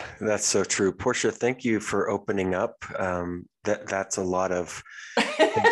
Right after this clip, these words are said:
Speaker 2: That's
Speaker 1: unpack,
Speaker 2: just
Speaker 1: but
Speaker 2: the first half.
Speaker 1: Yeah, that's just the first
Speaker 2: <laughs>
Speaker 1: half. But if I, if we could, let's go back to something that you said that Jason and I, we always,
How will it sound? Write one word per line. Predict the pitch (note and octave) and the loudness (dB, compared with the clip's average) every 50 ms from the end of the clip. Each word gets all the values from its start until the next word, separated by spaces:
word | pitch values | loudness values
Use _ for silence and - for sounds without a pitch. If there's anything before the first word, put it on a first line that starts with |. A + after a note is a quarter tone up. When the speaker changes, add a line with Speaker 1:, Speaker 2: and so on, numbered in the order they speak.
| A#4 A#4 - | 4 2 0
Speaker 2:
That's | |
Speaker 1:
unpack, | - - - - - - - - - C5+ | 0 2 2 2 4 4 4 6 8 6
Speaker 2:
just | C5+ C5 | 6 8
Speaker 1:
but | - B4+ | 6 6
Speaker 2:
the | A#4 A4+ - - | 6 4 6 6
first | G4+ G#4 G4+ - - - | 8 8 8 6 2 -2
half. | - - G4 A4 G4+ - - - - - - | 2 6 8 8 8 8 6 2 0 0 6
Speaker 1:
Yeah, | C#4+ - - - | 8 10 10 10
that's | - C#3 C#3+ - - | 10 8 8 8 6
just | F#3+ F#3+ - - - | 6 8 8 8 8
the | D3+ | 8
first | - - - - - - - - | 6 8 8 8 8 8 6 6
Speaker 2:
<laughs> | |
Speaker 1:
half. | - - - - - - A4+ A4 A4+ - - - - C5+ C#5 - - D5+ D#5 | 8 8 8 6 4 4 2 2 2 -2 -6 2 2 2 2 4 6 6 8
But | - - - - C5+ - - - - C4 | 8 6 6 4 4 2 2 2 4 4
if | A3 - - | 4 6 4
I, | E3 D#3 - - - | 4 4 4 4 4
if | D3 - - | 4 6 6
we | - D3+ | 6 4
could, | C#3+ - - G#3+ G#3+ F#3+ D3 | 2 2 2 4 4 4 4
let's | D3 E3 E3 - | 2 0 0 0
go | - G3 D#3+ | 0 0 0
back | A#2 F#2+ G#2 A2+ A2+ A2 - - | 0 0 0 0 0 0 -2 -6
to | - - A2 G2+ | -2 -2 0 0
something | - - - A2+ G#2 G#2 - G#2+ G#2 G#2 | 0 -2 -4 -4 -4 -2 -2 -2 -2 0
that | G#2 - | -2 -4
you | A2+ G2 | -4 -4
said | - - A2+ G2+ F#2 | -2 0 0 0 0
that | G#2 F#2+ - - _ _ _ - - - B2+ | 0 -2 -2 -6 _ _ _ -20 -20 -10 -4
Jason | A#2+ C#3+ D#3+ D#3+ - - D3+ B2 A#2 | 0 0 2 2 2 0 0 0 0
and | G#2+ G#2+ | 0 0
I, | G#2 G#2 G#2 G2+ G#2 - - _ _ _ _ _ | 0 0 0 0 -2 -6 -8 _ _ _ _ _
we | - A#2 A#2 A#2+ - - _ _ _ _ | -8 -6 -6 -6 -8 -12 _ _ _ _
always, | - C3 C3 C3 C3 B2+ B2+ C3+ C3 C3 C3 C3+ C3 B2+ B2+ - - - | 2 4 4 4 4 2 2 0 0 0 0 -2 -2 -6 -8 -12 -16 -18